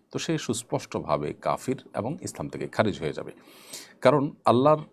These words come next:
সুস্পষ্টভাবে কোরআনে কারিমে বর্ণিত কোনো আদেশ বা নিষেধকে যদি কেউ অস্বীকার করে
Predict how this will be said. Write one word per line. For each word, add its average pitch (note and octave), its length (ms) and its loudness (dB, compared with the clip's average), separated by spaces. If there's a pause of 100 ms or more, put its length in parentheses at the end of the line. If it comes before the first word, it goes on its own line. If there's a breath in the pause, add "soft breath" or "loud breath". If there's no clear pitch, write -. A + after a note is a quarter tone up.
(200)
সুস্পষ্টভাবে G#2 1120 0
কোরআনে G#2 380 2
কারিমে G#2+ 400 -2
বর্ণিত E2+ 560 2
কোনো E2+ 220 -4
আদেশ F#2 460 0
বা E2+ 100 2
নিষেধকে A2 600 0
যদি E2 220 -2
কেউ C#2+ 400 -6 (340)
অস্বীকার - 400 -2
করে - 360 -8